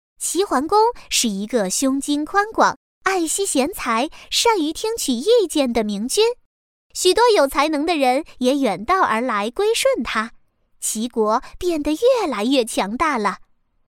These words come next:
公元前六百八十一年，齐桓公亲自带兵攻打鲁国，大获全胜。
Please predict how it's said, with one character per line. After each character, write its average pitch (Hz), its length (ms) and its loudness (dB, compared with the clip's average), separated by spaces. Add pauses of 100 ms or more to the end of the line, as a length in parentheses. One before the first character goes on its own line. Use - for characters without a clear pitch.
(480)
公 427 220 2
元 359 180 0
前 302 340 2
六 359 200 2
百 226 160 0
八 339 160 0
十 330 140 -2
一 392 260 -2
年， 247 320 -2 (300)
齐 - 180 -4
桓 226 220 -4
公 311 260 6
亲 453 220 -2 (100)
自 339 140 0
带 247 200 -2
兵 262 300 -2
攻 320 300 0
打 214 200 -4
鲁 214 200 0
国， 196 340 -4 (400)
大 403 340 -2
获 262 240 2
全 226 240 -2
胜。 - 220 2